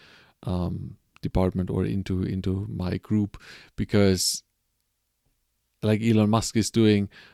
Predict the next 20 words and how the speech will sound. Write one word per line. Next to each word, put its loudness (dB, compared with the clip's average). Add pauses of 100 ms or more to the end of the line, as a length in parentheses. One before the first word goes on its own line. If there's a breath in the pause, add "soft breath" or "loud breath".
(100 loud breath)
um, -2
with, 0
with -2
Tesla 2
or 4
with -2
SpaceX, 0 (420 loud breath)
if 0
you 4
can 2
do 2
everything 4
in-house, 2
then 0
you're 4
very, 4
very 0
quick -4
and -8
v-, -12